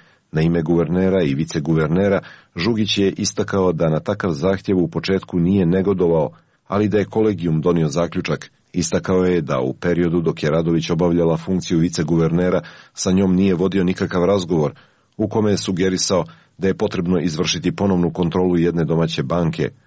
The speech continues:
Što se tiče kontrole strane banke, tačno je da sam u vezi sa tom bankom od više klijenata te banke dobio informaciju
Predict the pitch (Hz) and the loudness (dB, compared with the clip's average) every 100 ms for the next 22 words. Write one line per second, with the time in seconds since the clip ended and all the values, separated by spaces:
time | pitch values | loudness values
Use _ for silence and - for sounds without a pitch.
0 | _ - - - 87 82 82 80 82 82 | _ -20 -12 -6 -4 -2 -2 -2 -2 -2
1 | 76 80 80 73 - 87 90 82 90 87 | 0 0 0 -2 -2 0 0 0 0 -2
2 | 90 69 - 90 - 87 71 67 71 67 | -2 -4 -2 -4 -2 0 0 -2 -2 -4
3 | - 73 76 82 80 - - - - 87 | -2 0 2 0 -2 -6 -14 -18 -6 -4
4 | 82 92 85 90 82 92 82 80 69 87 | -2 -2 0 -2 0 -2 -2 -4 -2 -2
5 | 82 - 92 90 80 78 - 80 80 80 | -2 -2 0 2 0 -2 -2 -2 0 -2
6 | - 76 82 82 82 87 85 82 87 82 | -2 -2 0 0 0 0 0 0 0 0
7 | 92 | -2